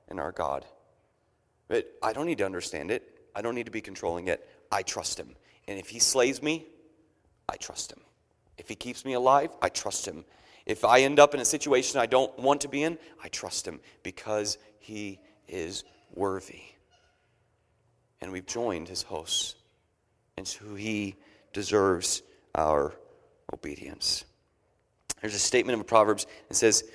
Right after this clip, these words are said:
that, that in the, well, I'll just read it. "In the fear of the Lord is strong confidence,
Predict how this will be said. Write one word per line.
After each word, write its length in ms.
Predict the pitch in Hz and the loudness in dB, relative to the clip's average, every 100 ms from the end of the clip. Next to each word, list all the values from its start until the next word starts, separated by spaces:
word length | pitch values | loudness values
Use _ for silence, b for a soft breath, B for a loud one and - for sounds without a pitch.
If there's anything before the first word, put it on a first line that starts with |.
| B B _ - | B B _ -12
that, 440 | 107 113 - - - | 0 2 0 -10 2
that 200 | 117 - | 2 2
in 180 | 135 135 | 0 4
the, 120 | 117 | 4
well, 160 | 107 101 | 8 8
I'll 60 | |
just 140 | 85 - | 6 2
read 140 | 95 | 0
it. 100 | - B B | 0 B B
"In 80 | 123 | 2
the 80 | 135 | 2
fear 320 | - 170 170 | 2 8 10
of 80 | 190 | 10
the 80 | 175 | 10
Lord 420 | 147 123 120 - | 12 12 12 10
is 160 | 113 - | 2 2
strong 460 | - 139 135 135 | 4 8 8 8
confidence, 760 | 131 127 107 101 80 71 - | 6 6 6 2 4 8 8